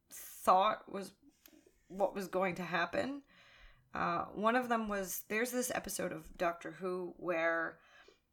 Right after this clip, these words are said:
these two different groups of people are fighting a war,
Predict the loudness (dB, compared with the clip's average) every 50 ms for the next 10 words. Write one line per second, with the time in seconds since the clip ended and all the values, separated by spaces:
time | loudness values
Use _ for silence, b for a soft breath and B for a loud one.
0 | _ _ _ _ _ _ _ _ _ -4 -2 -2 -2 -2 -4 -4 -2 -2 -2 0
1 | 0 0 -2 0 -2 -4 -4 -4 -6 -8 -8 -8 -10 -8 -6 -6 -6 -4 -2 0
2 | 0 0 0 0 -4 -6 -6 -4 -2 0 2 4 4 4 2 0 -4 -10